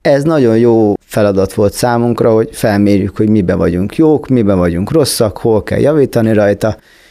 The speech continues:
és robogtunk tovább a, a, a következő versenyünkre, ami a Spirit Kupa, az egy nemzetközi verseny. Itt, ö, külföldi versenyzők is vannak már.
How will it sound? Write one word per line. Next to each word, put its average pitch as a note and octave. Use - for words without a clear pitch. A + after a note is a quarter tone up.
és -
robogtunk G2+
tovább G2+
a, G2
a, E2+
a A2
következő G2+
versenyünkre, A#2
ami A2
a G#2
Spirit G2+
Kupa, A#2+
az G#2
egy G#2
nemzetközi G2+
verseny. C3
Itt, G#2
ö, G2+
külföldi G2+
versenyzők G#2
is G#2
vannak C#3+
már. F3